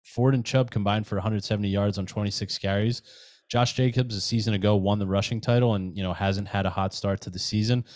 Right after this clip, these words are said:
I think that the, the Raiders on the offensive side of the ball are probably gonna try to exploit that weakness in the middle of the Steelers defense. And, you know, Ethan, you're gonna touch on it, but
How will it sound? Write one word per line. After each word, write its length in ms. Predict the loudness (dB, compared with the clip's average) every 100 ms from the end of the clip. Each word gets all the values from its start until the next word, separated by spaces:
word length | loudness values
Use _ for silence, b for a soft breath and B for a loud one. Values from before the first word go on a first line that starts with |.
| B B
I 80 | -8
think 360 | -2 -2 -2 0
that 320 | 0 0 -2
the, 440 | 0 2 0 -2 -6
the 120 | -6
Raiders 420 | 0 0 2 2
on 140 | 0 -2
the 120 | -2
offensive 400 | -2 -4 -6 -8
side 220 | -2 -2
of 60 | -2
the 60 |
ball 280 | -2 2 2
are 60 | 2
probably 280 | 0 0 0
gonna 200 | -4 -8
try 320 | -4 -2 0
to 120 | -2
exploit 500 | -6 -8 -4 -2 0
that 200 | 0 -2
weakness 440 | -2 0 0 0 -6 b b b
in 120 | -4
the 40 | 0
middle 220 | 2 0
of 60 | 0
the 40 |
Steelers 400 | -4 -2 0 -2
defense. 460 | -4 -2 0 0 -2
And, 240 | -4 -4 _ _ _ _ _ -8
you 60 | -4
know, 120 | 0
Ethan, 300 | 0 0 0
you're 100 | 2
gonna 160 | 0 0
touch 300 | -2 -2 -4
on 80 |
it, 120 | -4 0
but 220 | 0